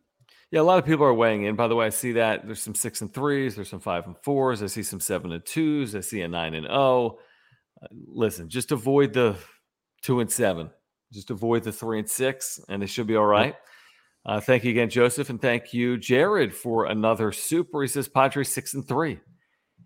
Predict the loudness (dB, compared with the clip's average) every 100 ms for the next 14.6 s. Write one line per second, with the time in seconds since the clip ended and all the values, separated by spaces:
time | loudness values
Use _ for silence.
0 | -6 0 2 4 2 0 -2 -2 -2 0
1 | 0 -4 -10 -20 _ _ _ -4 -2 2
2 | 0 0 -2 2 4 4 2 0 -6 -2
3 | -2 -2 -8 -10 -6 -6 -6 -6 -6 -2
4 | -2 0 0 -2 -4 -4 0 0 -2 -6
5 | -8 -6 0 0 0 -8 -10 -10 -8 -10
6 | -10 -14 -6 -4 -4 -8 -6 -4 -4 -2
7 | -2 0 -2 -2 0 0 -2 -6 -8 -4
8 | -4 -4 -12 _ _ _ _ _ _ 0
9 | 2 0 -2 -4 -4 -2 0 0 -2 -2
10 | -2 -10 -4 0 0 -2 _ _ _ -8
11 | -4 -2 -4 -6 -12 -14 -18 _ -20 -6
12 | -2 0 -2 -2 0 0 -2 -4 -4 -4
13 | -6 -8 -10 -4 -4 -2 -8 -10 -10 -10
14 | -6 -6 -2 0 -2 -6